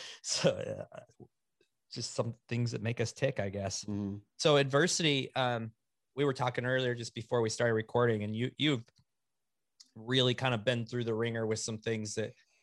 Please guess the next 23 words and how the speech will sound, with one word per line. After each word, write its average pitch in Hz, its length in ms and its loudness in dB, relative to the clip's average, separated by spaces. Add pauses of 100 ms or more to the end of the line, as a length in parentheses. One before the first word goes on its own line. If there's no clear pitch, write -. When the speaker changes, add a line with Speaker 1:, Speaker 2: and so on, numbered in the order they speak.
Speaker 1:
might 160 240 0
put 143 180 4
some 123 160 -2
other 120 180 4
parents 110 520 -2 (140)
<laughs> 120 60 0
maybe 151 380 4
over 127 200 2
the 120 160 0
edge. 123 300 2 (340)
But 143 100 6
I 143 80 -2 (140)
also 233 260 2
think, 123 500 -2 (600)
uh, 120 240 2 (160)
as 135 220 2
people 127 320 -2
listen 120 300 2
to 110 140 -6
your 107 60 -2
story, 160 420 6
they're 110 140 2
gonna, 113 280 -2